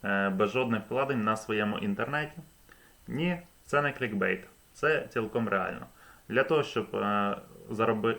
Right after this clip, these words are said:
заробляти такі ж самі кошти, перейдіть за посиланням, що буде в описі під даним відео. Перейшовши, ви попадете на ось такий мій пост Telegram-каналу з нуля до мільйона. Як бачимо на схемі з Grass, я заробив на даний момент близько семи тисяч доларів.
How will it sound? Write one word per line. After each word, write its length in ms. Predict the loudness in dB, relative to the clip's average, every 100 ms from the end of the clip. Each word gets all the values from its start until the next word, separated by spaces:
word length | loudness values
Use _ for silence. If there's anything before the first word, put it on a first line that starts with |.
| -2
заробляти 520 | 0 2 4 2 2
такі 260 | -4 -4
ж 60 | -6
самі 320 | -2 -2 0
кошти, 440 | 0 -2 -2 -6 -4
перейдіть 420 | 0 2 2 0
за 120 | 0
посиланням, 640 | -2 -4 -2 -2 -2 -4
що 160 | -6 -6
буде 180 | -4 -2
в 80 |
описі 320 | -2 -2 -6 -10
під 140 | -4
даним 300 | -2 -2 -2
відео. 240 | -4 -6
Перейшовши, 680 | -10 -6 -4 -2 0 0 0
ви 160 | 0 0 -2 -14 -8
попадете 500 | -2 0 0 0 0
на 200 | 0 0
ось 140 | -4
такий 380 | -10 -6 -2 0
мій 160 | -2
пост 400 | -4 -4 -6 -4
Telegram-каналу 760 | 0 0 0 -2 -2 -2 0 -2
з 100 | -2
нуля 160 | -4 -2
до 120 | -2
мільйона. 400 | -2 -2 -6 -10 -14 -20 -20 -20 -20 -2
Як 200 | -2 2
бачимо 400 | 0 0 0 0
на 100 | 0
схемі 320 | 0 0 0
з 60 | 0
Grass, 420 | 2 2 2 -2
я 240 | -2 0 0
заробив 540 | 0 0 2 0 -2 -14 -8
на 140 | -4
даний 260 | 0 0 0
момент 440 | 0 0 -2 -4
близько 500 | -2 0 0 -2 -6
семи 320 | -4 -4 -4 -4
тисяч 460 | -6 -4 -6 -8 -16 -18 -8
доларів. 420 | -2 -2 -2 -10